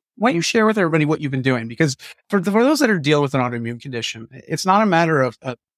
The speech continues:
trying to normalize working out. What I mean by that is a lot of people have it in their mind, "Oh, I go to the gym.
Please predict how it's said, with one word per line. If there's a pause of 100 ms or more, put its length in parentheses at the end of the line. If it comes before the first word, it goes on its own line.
(120)
trying
to
normalize
working
out. (140)
What
I
mean
by
that
is
a
lot
of
people
have
it
in
their
mind,
"Oh,
I
go
to
the
gym.